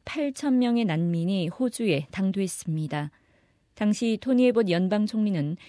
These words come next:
인도주의적 난민 수용 프로그램은 특히 아이시스 때문에 시리아와 이라크에서 떠나올 수밖에 없었던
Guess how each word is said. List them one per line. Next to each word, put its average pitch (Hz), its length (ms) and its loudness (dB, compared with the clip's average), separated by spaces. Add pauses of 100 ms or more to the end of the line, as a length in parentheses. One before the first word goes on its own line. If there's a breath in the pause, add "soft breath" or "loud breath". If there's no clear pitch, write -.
(200 loud breath)
인도주의적 220 720 2
난민 202 440 4
수용 233 340 0
프로그램은 180 720 0 (320 loud breath)
특히 233 520 0
아이시스 208 560 -2
때문에 208 640 0
시리아와 254 540 2
이라크에서 220 640 0
떠나올 269 340 4
수밖에 233 340 -2
없었던 175 640 0